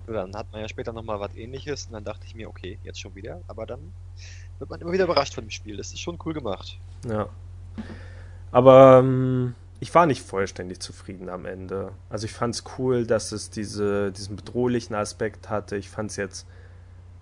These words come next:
Speaker 2: muss ich sagen, relativ selten wirklich gruselig. Ich meine, das ist heutzutage schwer zu machen in Spielen, wenn man jetzt nicht gerade auf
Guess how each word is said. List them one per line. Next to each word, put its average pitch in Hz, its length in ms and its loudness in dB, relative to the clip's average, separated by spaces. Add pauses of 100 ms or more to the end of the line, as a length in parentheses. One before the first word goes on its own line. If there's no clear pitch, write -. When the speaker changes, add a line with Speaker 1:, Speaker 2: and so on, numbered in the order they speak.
(120)
Speaker 2:
muss 123 400 0
ich 117 100 -2
sagen, 117 300 6
relativ 113 500 0
selten 113 440 0 (360)
wirklich 107 440 -2
gruselig. 131 880 -4 (460)
Ich - 100 -10
meine, 120 140 6
das 110 140 0
ist - 140 -4
heutzutage 113 560 2
schwer 110 400 0
zu - 160 -8
machen 131 240 0
in 120 120 -2
Spielen, 120 320 -4
wenn 113 100 0
man 110 100 0
jetzt 107 220 -4
nicht 110 120 -12
gerade 107 200 0
auf - 140 -6